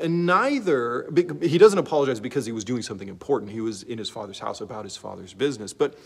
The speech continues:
but neither does Jesus rebuke Mary as if to say, "Don't you know that I'm the Son of God? How dare you be so disrespectful to me? Get in line, Mom." He doesn't say that at all. They have a relational engagement, and then they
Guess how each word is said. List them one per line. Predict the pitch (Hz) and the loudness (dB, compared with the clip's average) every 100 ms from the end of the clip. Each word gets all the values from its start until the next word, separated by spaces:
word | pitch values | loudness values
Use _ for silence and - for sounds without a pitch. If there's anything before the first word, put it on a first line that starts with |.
| - - 185 | -20 -6 0
but | 165 | 2
neither | 170 175 220 254 254 214 | 2 2 2 0 -2 -2
does | 165 160 156 131 - - | 2 2 2 -2 -12 -18
Jesus | 117 110 143 131 123 - | -10 -4 -4 -2 -4 -4
rebuke | 113 110 87 131 160 | -6 -6 -2 -2 -2
Mary | 117 107 101 104 | -6 -6 -4 -6
as | 101 | -6
if | 113 - | -6 -6
to | 107 | -8
say, | - 113 | -4 -4
"Don't | 98 123 120 | -2 -4 -4
you | |
know | 117 117 | -6 -4
that | 113 | -4
I'm | 107 | -6
the | 101 | -8
Son | - 110 | -8 -6
of | 104 | -6
God? | - 107 | -8 -8
How | 98 104 | -6 -6
dare | - 104 | -2 -2
you | 107 104 | -2 -6
be | 101 | -8
so | 98 101 | -8 -8
disrespectful | 98 104 104 - - 175 - 110 | -8 -8 -10 -8 -4 -4 -4 -8
to | - | -6
me? | 107 104 101 | -10 -10 -4
Get | 120 | -2
in | 120 107 | -2 -2
line, | 117 165 123 107 101 - | 0 0 0 -4 -12 -14
Mom." | 117 104 107 101 107 131 - - - | -10 -8 -6 -8 -10 -14 -20 -20 -4
He | |
doesn't | 208 208 | -2 -2
say | 180 165 | -4 -2
that | 147 127 | 0 0
at | 123 | -2
all. | 160 233 - - - | -4 -2 -4 -4 -8
They | - 135 151 165 | -14 -4 0 2
have | 147 135 123 | 2 0 2
a | 147 | 2
relational | 143 135 117 117 - 123 117 117 - | 2 0 -2 -4 -4 -4 -4 -6 -8
engagement, | 123 117 107 110 117 120 135 143 | -8 -6 -6 -6 -6 -6 -6 -6
and | 123 123 | -6 -4
then | 135 135 | -4 -2
they | 135 143 | -2 -2